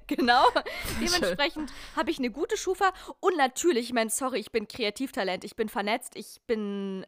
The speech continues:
Speaker 1: Vogue, ich bin hip, ich bin cool. Natürlich kenne ich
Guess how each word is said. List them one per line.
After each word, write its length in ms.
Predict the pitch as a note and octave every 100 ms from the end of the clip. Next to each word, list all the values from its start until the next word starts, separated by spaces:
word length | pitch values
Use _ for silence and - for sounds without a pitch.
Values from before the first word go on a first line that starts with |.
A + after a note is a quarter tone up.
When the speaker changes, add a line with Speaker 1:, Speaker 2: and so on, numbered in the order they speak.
| -
Speaker 1:
Vogue, 380 | G3+ A3+ C#4
ich 160 | - -
bin 300 | A3+ G#3+ G#3+ - -
hip, 260 | C#4+ C#4+ - - -
ich 120 | B3
bin 160 | B3 A3+ -
cool. 160 | C#4+ D#4 - -
Natürlich 600 | A#3+ B3 F4 D#4+ A#3+ - -
kenne 320 | D4 A#3 A3+
ich 440 | - G#3 - -